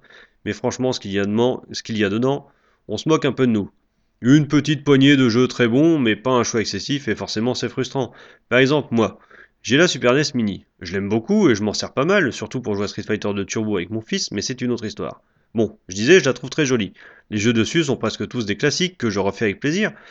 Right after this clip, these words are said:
mais il me manque des Turtle in Time, Pilot Wing, Mortal Kombat, ou même certains jeux comme Axel F, Final Fight, Captain Commando,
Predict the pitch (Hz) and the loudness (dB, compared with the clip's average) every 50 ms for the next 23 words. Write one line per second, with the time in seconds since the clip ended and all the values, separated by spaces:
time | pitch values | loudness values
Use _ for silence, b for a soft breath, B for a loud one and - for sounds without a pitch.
0 | B B B B B B B B - 107 110 110 113 117 123 127 127 139 139 131 | B B B B B B B B -2 0 2 4 4 4 4 4 6 4 4 4
1 | 107 113 107 - - 127 101 - - 156 160 175 180 170 170 196 208 208 196 190 | 2 0 0 0 -2 -4 -4 -2 0 0 2 2 0 2 4 6 6 8 8 6
2 | 190 170 135 117 104 - - - 123 143 147 135 - - 165 175 175 175 175 170 | 4 4 2 2 0 -2 -4 -4 -2 0 -2 -2 -2 -2 0 0 0 0 0 0
3 | 151 131 113 - 135 131 120 - 143 156 160 156 165 165 170 170 165 160 143 131 | 0 0 0 0 -2 -4 -4 -2 -2 -2 0 2 2 2 4 2 2 2 2 2
4 | 127 131 123 - - 123 - 135 127 120 135 139 135 131 113 107 107 104 - - | 2 2 2 0 -2 -4 -2 -2 0 0 0 0 0 0 -2 0 -2 -2 -2 0
5 | 143 139 139 139 143 135 - 123 120 117 120 117 - - 135 127 120 - 127 101 | 0 2 2 2 0 0 -2 -2 -2 0 -2 -2 0 0 0 0 0 0 -4 -4
6 | - 120 117 107 - 123 120 120 120 120 127 139 143 135 | -2 -2 -2 -2 0 0 0 2 0 2 2 0 0 -2